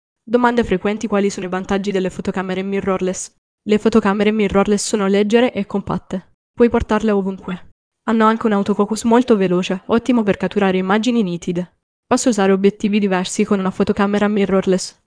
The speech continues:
Sì. Questo è uno dei maggiori vantaggi. Puoi utilizzare diversi obiettivi per ottenere effetti diversi. La tecnologia per la fotografia digitale con camere mirrorless e obiettivi intercambiabili ti offre tante possibilità creative.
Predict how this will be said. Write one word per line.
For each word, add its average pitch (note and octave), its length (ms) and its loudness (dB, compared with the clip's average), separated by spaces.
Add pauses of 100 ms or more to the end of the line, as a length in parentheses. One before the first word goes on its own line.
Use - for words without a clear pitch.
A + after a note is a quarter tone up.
Sì. A#3+ 260 6 (440)
Questo B3+ 300 0
è - 20 2
uno B3+ 220 2
dei A#3 120 2
maggiori G3 400 2
vantaggi. F3+ 560 -4 (340)
Puoi A3+ 180 2
utilizzare G#3 500 0
diversi G3 360 -2
obiettivi G#3 460 0
per A3 140 0
ottenere G3 400 -2
effetti A#3 340 0
diversi. F#3+ 580 -4 (400)
La G#3 100 0
tecnologia G#3 540 2
per F#3+ 120 -2
la F#3+ 80 2
fotografia G3 600 0
digitale G3 480 0
con G3 200 -4
camere G3 320 -2
mirrorless G3 640 0
e - 20 2
obiettivi G3 400 0
intercambiabili F#3+ 800 -2
ti F#3 100 -4
offre F#3+ 300 0
tante G#3 280 -2
possibilità G3 540 -2
creative. F3+ 680 -6